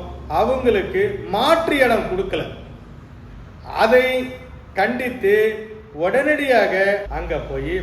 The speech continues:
பாதிக்கப்பட்ட மக்களுக்கு கிட்டத்தட்ட ஒரு, ஒரு மாதம் காலத்திற்கு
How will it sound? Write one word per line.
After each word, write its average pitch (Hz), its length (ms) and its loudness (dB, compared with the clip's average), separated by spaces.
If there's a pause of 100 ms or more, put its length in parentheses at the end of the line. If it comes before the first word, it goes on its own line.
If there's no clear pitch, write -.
பாதிக்கப்பட்ட 180 720 -2
மக்களுக்கு 139 560 -6 (880)
கிட்டத்தட்ட 214 400 0 (260)
ஒரு, 202 260 4
ஒரு 233 200 4
மாதம் 202 460 2
காலத்திற்கு 202 680 0